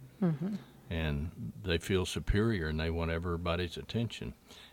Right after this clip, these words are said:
Speaker 2: And if you see yourself feeling those things, I mean, you may feel 'em and you don't act out on 'em and you think, "Ah, I wish I didn't feel that way." One way to deal with that is start complimenting other people, encouraging other people. "Oh, you do that so well.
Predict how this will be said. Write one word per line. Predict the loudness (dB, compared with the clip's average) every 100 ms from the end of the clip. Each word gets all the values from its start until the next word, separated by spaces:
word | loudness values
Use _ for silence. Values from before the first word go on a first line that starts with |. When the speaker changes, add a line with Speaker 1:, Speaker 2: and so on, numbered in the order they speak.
| 2
Speaker 2:
And | 4
if | 6
you | 6
see | 6 8
yourself | 8 8 8 8 8
feeling | 6 6 8 8 8 10
those | 8 8 4
things, | 4 6 4 4
I | 6
mean, | 10 10
you | 10
may | 10 8
feel | 8 8 10
'em | 10
and | 12
you | 10
don't | 10 10
act | 8 6 6
out | 6 8
on | 6 4
'em | 4
and | 2
you |
think, | 2 0 -2
"Ah, | -2 0 2
I |
wish | 2 -2 0
I | 0
didn't | 0 2
feel | 2 2
that | 2 0
way." | -4 -6 -14 -18 -16 -18 -16 0
One | 4 6 8
way | 6
to | 6
deal | 2 2 2
with | 0 0
that | 0 0 -2
is | -2 -2
start | -4 -4 0 0 0 0
complimenting | 2 2 2 0 2 0
other | 0 -2
people, | -2 -4 -4 -10 -16 -20 -18 -6
encouraging | -2 -2 0 4 4 2 -2 -2
other | -2 -4
people. | -4 -4 -4 -10 -10 -2
"Oh, | 2
you | 4 4
do | 4
that | 4 2
so | 2 2
well. | 2 0 -4